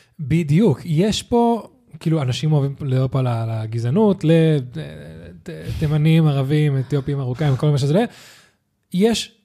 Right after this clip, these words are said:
גזענות בהרבה מקומות. אבל למרות ההבדלים, יש פה אחווה גם בין אנשים שלא דומים, שאני לא חוויתי בשום מקום אחר.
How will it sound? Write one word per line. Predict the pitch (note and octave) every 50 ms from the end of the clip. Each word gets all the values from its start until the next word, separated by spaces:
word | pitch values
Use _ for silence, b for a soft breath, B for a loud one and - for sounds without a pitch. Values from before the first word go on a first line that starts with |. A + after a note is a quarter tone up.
| _ -
גזענות | E3 E3 D#3+ D#3+ E3 F3 F3
בהרבה | D#3+ C#3+ C#3+
מקומות. | C#3 C#3 C3+ C3 A#2+ A2 G#2+ - - - - _ _ _ _ _ _ _ _ -
אבל | D#3 C3 D3+ C#3+ C#3
למרות | C3+ C#3 C#3+ D#3 F#3+ A3+ A#3+ A#3+ - - -
ההבדלים, | E3+ D#3+ D3+ D3 C3 C3+ B2 C3 D#3 F#3+ A3+ B3+ C4+ C4+ G3
יש | D#3+ D3+ D#3+ F#3+ F#3 - -
פה | - - E3 C3+
אחווה | A2 - - C3 B2 C#3 E3 F#3+ G#3 F#3+ D3
גם | B2+ D3 E3 E3+ E3
בין | D#3+ D#3+
אנשים | D3 C#3 C3 - - E3 D#3 C#3+
שלא | - - C#3 C3 D3+
דומים, | D#3 C#3 C#3 B2+ C3 D3+ F3 G3 G#3+ A3
שאני | - - - C#3+ C3+ C3+ C3 C3+ - C3+ B2+ D3 D#3+ E3+
לא | E3 D#3+
חוויתי | - - - A#2+ B2+ D#3 - D#3+
בשום | C3+ C3+ - - C3
מקום | B2 A#2+ B2 A#2
אחר. | A2 - - G2+